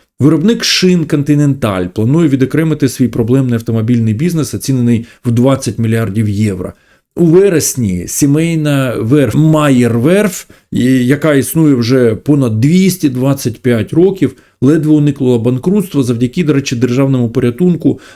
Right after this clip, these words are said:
на суму чотириста мільйонів євро. Головний економіст, е, Deutsche Bank в Німеччині Роберт Вінклер називає спад промислового виробництва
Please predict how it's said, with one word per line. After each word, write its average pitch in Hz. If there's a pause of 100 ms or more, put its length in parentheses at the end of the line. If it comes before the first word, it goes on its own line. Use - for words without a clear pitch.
на 131
суму 151
чотириста 147
мільйонів 120
євро. 92 (420)
Головний 156
економіст, 170
е, 117
Deutsche 139
Bank 196
в -
Німеччині 139
Роберт 123 (200)
Вінклер 170 (260)
називає 143
спад 139
промислового 131
виробництва 135